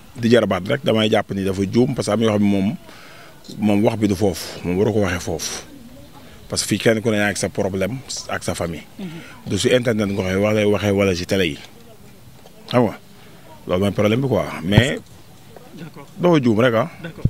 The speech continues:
Speaker 2: Alors, kaddu yu njuumte la, mais tamit est-ce que du rek dafay wane ni cër bi nga xam ne xëy na lu bare bari amoon nañ ko ci seen diggante ak Papa Thione tamit xëy na am na ci loo xam ne xale yi bafoué nañ ko. Lu mel ni tamit mariage ni mu sacré, moom wax nga ko muy waajur ci xale yi te yëgu ko tamit, c'est à déplorer.
Speaker 1: Man mii di jaam,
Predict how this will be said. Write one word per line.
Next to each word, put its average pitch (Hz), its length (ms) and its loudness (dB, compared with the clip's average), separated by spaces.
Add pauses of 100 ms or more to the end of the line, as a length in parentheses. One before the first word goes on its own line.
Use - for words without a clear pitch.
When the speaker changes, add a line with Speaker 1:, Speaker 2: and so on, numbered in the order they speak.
(180)
Speaker 2:
Alors, 180 220 0
kaddu 233 260 6
yu 190 80 8
njuumte 165 280 4
la, 190 220 2
mais 202 140 6
tamit 262 260 6
est-ce - 180 2
que 254 80 0
du 175 100 4
rek 190 200 4
dafay 175 260 2
wane 160 260 4
ni 208 440 2 (100)
cër 196 220 6
bi 156 140 2
nga 175 80 4
xam 160 240 0
ne 147 100 4
xëy 151 200 2
na 139 80 4
lu 135 120 4
bare 180 220 4
bari 175 220 2
amoon 160 220 2
nañ 143 180 4
ko 151 80 0
ci - 120 -4
seen 135 200 2
diggante 131 320 2
ak - 80 -2
Papa 135 240 -2
Thione 131 200 2
tamit 175 220 0
xëy 139 220 4
na 147 100 4
am 143 120 4
na 131 60 4
ci 139 120 2
loo 135 120 6
xam 151 160 0
ne 185 80 4
xale 131 220 2
yi 131 80 4
bafoué 127 400 2
nañ 127 160 4
ko. 247 180 0 (360)
Lu 170 100 8
mel 170 160 6
ni 202 60 2
tamit 214 220 4
mariage 170 420 4
ni 175 60 4
mu 185 60 2
sacré, 185 440 0
moom 156 340 2
wax 170 140 2
nga 165 120 4
ko 151 120 0
muy 147 140 6
waajur 147 320 2
ci - 100 -2
xale 147 180 2
yi 131 80 0
te 147 80 2
yëgu 135 240 2
ko 139 120 -2
tamit, 196 240 4
c'est - 120 2
à 120 100 2
déplorer. 165 420 2 (1080)
Speaker 1:
Man 156 240 4
mii 143 160 6
di 127 160 4
jaam, 113 240 2